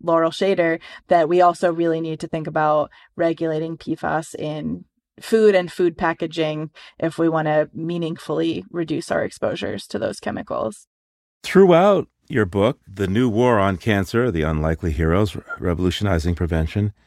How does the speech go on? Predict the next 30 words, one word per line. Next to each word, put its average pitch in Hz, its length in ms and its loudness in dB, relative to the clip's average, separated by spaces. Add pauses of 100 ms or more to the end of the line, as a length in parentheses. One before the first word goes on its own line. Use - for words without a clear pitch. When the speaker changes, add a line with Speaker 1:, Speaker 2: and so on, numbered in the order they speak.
(300)
Speaker 2:
you 147 100 0
tell 175 260 4
us 214 140 0
the 190 120 -2
story 139 560 2
of 120 240 -2 (100)
Barry 76 520 -2 (540)
and 104 180 2
her 117 120 2
struggle 76 520 0
with 87 160 -10
cancer. - 520 -8 (360)
She's 170 160 -2
a 147 40 2
young 143 240 6
artist. 113 480 0 (160)
I 87 60 -10
guess 127 160 -2
she 156 140 -2
grew 123 180 4
up - 80 2
not 131 160 2
too 175 120 4
far 160 240 2
from 135 160 0
where 104 140 4
you 110 180 4
are 92 180 4
in 87 100 -4
Pennsylvania. 82 760 -8